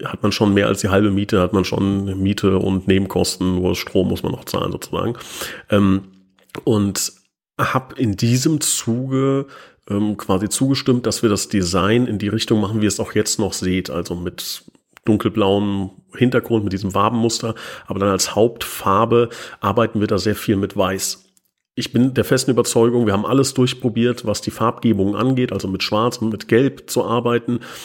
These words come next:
Ähm, es ist mit Sicherheit am schönsten, wenn man mit einer weißen Schrift arbeitet. Aber, und das ist etwas, ähm, was ich mir eingestehen muss, das war ein Fehler, das so zu machen. Also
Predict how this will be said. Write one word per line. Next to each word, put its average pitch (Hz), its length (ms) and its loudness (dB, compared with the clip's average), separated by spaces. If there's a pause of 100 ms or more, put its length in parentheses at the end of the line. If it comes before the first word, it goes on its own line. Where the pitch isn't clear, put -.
(160)
Ähm, 104 280 0
es 117 160 -2
ist - 360 0
mit 117 160 0
Sicherheit 113 600 0
am 101 200 -6
schönsten, 120 600 2
wenn 104 80 2
man 113 140 2
mit 104 100 0
einer 98 140 0
weißen 101 360 0
Schrift - 320 0
arbeitet. 95 480 -8 (380)
Aber, 147 680 2
und 117 160 0
das 107 180 0
ist - 440 -8
etwas, - 600 -2
ähm, 101 400 2
was 101 220 2
ich - 240 -2
mir 98 240 -2
eingestehen 120 500 2
muss, 131 280 -2 (1080)
das 113 220 0
war 107 80 2
ein 107 80 0
Fehler, 127 400 0
das - 180 -6
so 104 100 -2
zu - 160 -8
machen. 92 340 -10
Also 98 380 -8